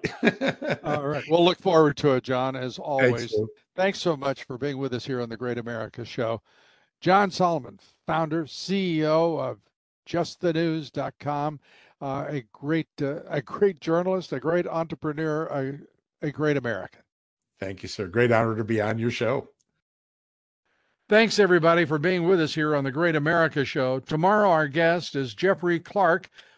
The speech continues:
Speaker 2: former top official at the Department of Justice. We'll be talking about corruption in the F B I and the Department of Justice. That's here tomorrow. Please join us. Till then, God bless you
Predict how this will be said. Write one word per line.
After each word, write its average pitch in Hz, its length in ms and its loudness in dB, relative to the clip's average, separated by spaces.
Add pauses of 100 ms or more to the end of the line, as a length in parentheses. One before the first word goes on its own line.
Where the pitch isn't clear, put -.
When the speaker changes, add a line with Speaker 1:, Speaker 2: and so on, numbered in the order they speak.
Speaker 2:
former 185 320 0
top 202 360 -2
official 202 600 0
at 147 120 -6
the 151 80 -4
Department 175 480 -2
of 160 100 -4
Justice. 147 540 0 (420)
We'll 160 100 -2
be 156 140 0
talking 165 460 0
about 147 260 -2
corruption 156 580 0
in 123 120 -4
the 123 160 -2
F 127 180 -4
B 131 140 -4
I 135 240 -2
and 202 320 0
the 147 100 0
Department 120 460 -4
of 110 100 -10
Justice. 170 540 2 (580)
That's 156 220 0
here 175 120 6
tomorrow. 151 460 2
Please 190 320 2
join 151 300 2
us. - 280 -14 (440)
Till 226 200 6
then, 170 380 4 (480)
God 185 240 2
bless 156 300 2
you 104 160 -10